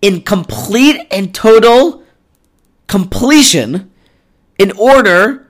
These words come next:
to spur him to grow in other midos? I wanna explain what I'm trying to say. A person could either work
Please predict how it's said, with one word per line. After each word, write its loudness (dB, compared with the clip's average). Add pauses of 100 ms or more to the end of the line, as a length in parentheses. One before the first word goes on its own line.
to -2
spur 0
him -2
to -8
grow 2
in 2
other 0
midos? -14 (1080)
I 4
wanna 4
explain 0
what 0 (280)
I'm -2
trying 0
to -10
say. -2 (960)
A -2
person 2
could 2
either 0 (220)
work -4